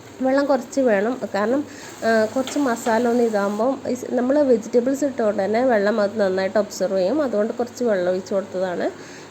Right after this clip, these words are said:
പിന്നെ നമുക്കിത്, ആ, നമ്മുടെ സേമിയ വേവിച്ചെടുക്കണ്ടേ, അതിനായിട്ട് കുറച്ച് ഓയിലും ആർക്കിച്ചും അതിലേക്ക് രണ്ട് ഏലക്ക, ചെറിയ കഷ്ണം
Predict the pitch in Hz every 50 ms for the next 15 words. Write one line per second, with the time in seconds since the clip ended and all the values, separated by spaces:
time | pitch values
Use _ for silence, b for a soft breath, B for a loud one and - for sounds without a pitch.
0 | B - 330 349 349 339 311 294 - 294 285 254 311 330 311 - - 247 254 247
1 | 240 254 254 294 294 - 294 262 254 247 262 277 294 285 277 262 233 196 214 -
2 | 202 180 - - - 170 175 180 170 170 170 170 185 - 254 302 285 277 - -
3 | 285 254 233 226 226 240 247 240 226 208 214 - - - 214 202 208 254 349 349
4 | B B B B B B - 311 320 311 311 302 320 302 294 262 254 247 240 220
5 | 208 208 196 196 - 226 254 311 - 294 262 233 247 247 262 311 330 330 285 -
6 | - 240 254 311 302 294 - - 233